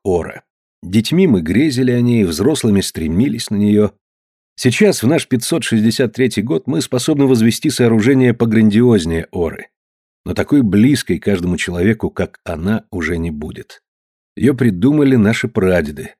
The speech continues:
возвели отцы. Это было первое крупное космическое сооружение, заранее рассчитанное и спроектированное. Сто четыре года человечество жило мыслями о Боре, работало на неё,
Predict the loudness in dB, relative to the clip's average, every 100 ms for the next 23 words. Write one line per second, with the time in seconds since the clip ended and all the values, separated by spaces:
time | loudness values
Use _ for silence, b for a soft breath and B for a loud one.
0 | _ _ -2 0 0 0 0 -2 -6 -10
1 | -12 -14 _ _ _ _ _ _ -2 0
2 | 2 4 2 2 2 4 2 2 0 0
3 | 0 -2 0 0 0 0 -2 0 0 2
4 | 0 0 2 2 2 -2 -2 0 2 2
5 | 0 -2 -2 -4 0 0 2 0 -4 -8
6 | -6 -6 -6 -8 -6 -10 -18 -20 _ _
7 | _ _ _ -14 -6 0 0 0 -4 -2
8 | -2 0 2 0 -4 -4 -2 -2 -4 0
9 | 0 2 2 2 4 2 0 -2 0 -2
10 | -4 -6 -4 -4 -4 -2 0 2 2 0
11 | -2 -4 -4 -4 -4 -6